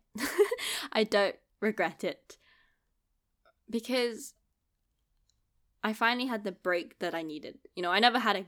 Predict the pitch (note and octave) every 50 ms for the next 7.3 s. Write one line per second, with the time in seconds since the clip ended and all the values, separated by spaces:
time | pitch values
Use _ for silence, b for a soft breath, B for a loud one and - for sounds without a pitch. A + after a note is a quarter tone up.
0 | _ - F#3 F3+ - - - - - - - - - B B B B B - -
1 | G#3 A3 B3+ C#4+ D4+ C#4 C4+ C4 A3+ G#3+ G#3+ G#3 G3+ G3 F#3+ F#3+ F#3+ F#3 F3+ F#3+
2 | G#3+ - - - F3+ - G3 F#3 - - - F#3+ F3 D#3 E3 E3+ D#3+ D#3 D3 C#3
3 | - - - D#3+ - - - - _ _ _ _ _ _ _ _ _ _ _ _
4 | _ _ _ _ _ _ _ _ _ _ _ _ _ _ _ _ _ _ _ _
5 | _ _ _ _ _ _ _ _ _ - - G3+ - - G3+ G3+ A#3 A#3 G#3 -
6 | F#3+ F3 - - _ _ - - - - F3 E3 - E3 E3+ F3 E3+ F3 F3 F3+
7 | F3+ F3+ F#3 F3+ F3+